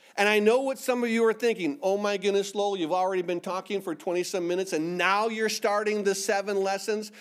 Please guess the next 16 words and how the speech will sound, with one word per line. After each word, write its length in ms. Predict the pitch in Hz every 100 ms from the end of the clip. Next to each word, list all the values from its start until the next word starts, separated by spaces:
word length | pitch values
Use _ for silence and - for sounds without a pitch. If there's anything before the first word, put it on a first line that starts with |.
| -
Now 460 | 170 185 185 214 233
you're 160 | 226 220
gonna 240 | 220 220
start 420 | 214 208 214 214
the 80 | 202
message?" 640 | 190 202 196 233 226 226 - _ _ _ _ - -
I 80 | -
want 340 | 196 220 294 294
you 80 |
to 80 | 294
understand 720 | 247 233 226 - 226 214 202
that 100 | 175
within 520 | 175 170 170 196 226
these 260 | 208 214 196
seven 560 | - - 202 202 196 190
things, 540 | - 214 185 151